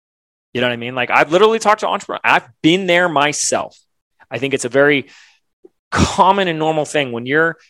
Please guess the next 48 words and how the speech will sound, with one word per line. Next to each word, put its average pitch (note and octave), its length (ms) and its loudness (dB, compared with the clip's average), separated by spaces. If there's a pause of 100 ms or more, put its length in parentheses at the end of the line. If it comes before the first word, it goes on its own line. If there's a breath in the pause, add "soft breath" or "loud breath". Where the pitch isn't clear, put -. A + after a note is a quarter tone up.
(100)
in B2 120 -12
charge E3 400 4
of D3+ 100 -6
your D3+ 140 0
own D3 120 -2
financial C3 640 -6
destiny. B2 560 -4
And G#2+ 80 -14
it's - 140 -8
like, B2 240 -4 (400)
w-, A2+ 300 -18
if A#2+ 180 -4
I C#3 140 6
don't F3+ 240 2
launch D3+ 420 2
or A#2 60 -2
promote C#3 520 2
or A2+ 100 0
sell, D#3 440 2
whatever, C#3 380 2
like, A#2 220 -6 (280)
there C3+ 140 -4
will E3+ 140 0
be F3+ 140 -6
no E3 140 -4
money. F2 320 -20 (520)
And G2 140 -16
if F2+ 60 -20
there's F2 200 -14
no C3 120 -2
money, F#3 320 0
can't - 220 -10
pay A2 80 -6
the G#2+ 80 -8
bills, E3 260 -4
can't A2 180 -10
pay A2 80 -6
the G#2+ 60 -8
bills, D#3+ 460 -4
don't A2 160 -8
have G#2+ 120 -10
a G#2+ 40 -14
place A2+ 240 -8
to A2+ 100 -12
live, F#3 380 2
I A2+ 140 -4
am C3 220 -8
homeless. F#2+ 520 -14